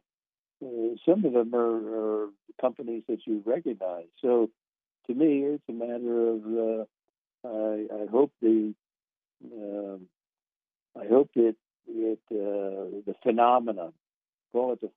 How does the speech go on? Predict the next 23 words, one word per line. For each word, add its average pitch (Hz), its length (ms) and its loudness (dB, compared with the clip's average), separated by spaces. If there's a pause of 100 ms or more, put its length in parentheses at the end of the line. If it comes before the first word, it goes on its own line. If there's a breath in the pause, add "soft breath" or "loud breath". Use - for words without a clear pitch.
phenomenon, 101 600 -8 (560)
uh, 104 80 -4
runs 107 480 0
its 95 300 -8
course 107 320 2 (160)
soon. 113 260 -2 (720)
Uh, 98 500 -4 (160)
my 101 180 6
advice 104 400 6 (100)
to 104 160 2
anybody 104 480 0
involved 107 420 0
in 95 140 -8
it 98 160 -10
would 101 180 -8
be, 98 300 -4 (500)
uh, 98 520 -4 (440)
if - 140 -4
you 104 100 8
made 110 320 6
a 107 60 2
profit, 98 500 2 (540)
uh, 95 580 -6